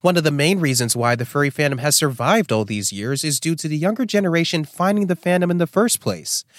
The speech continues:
and being active furries in earlier stages of their life. These younger furs are the future of the fandom,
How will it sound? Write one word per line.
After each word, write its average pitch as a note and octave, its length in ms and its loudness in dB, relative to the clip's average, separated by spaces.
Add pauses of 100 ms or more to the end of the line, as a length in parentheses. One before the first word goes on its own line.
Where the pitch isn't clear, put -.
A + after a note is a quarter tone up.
(160)
and E3 160 2
being F3+ 320 4
active A3+ 360 -2
furries C#3 520 0
in B2+ 180 -2
earlier C#3+ 320 -2
stages D#3 460 -2
of E3+ 120 -2
their F3+ 140 0
life. E3+ 480 -2 (920)
These G#3+ 240 2
younger E3+ 280 4
furs D#3 440 2
are E3+ 80 2
the D#3 80 -2
future - 400 -2
of D#3 80 2
the C#3 80 -2
fandom, D3+ 540 -2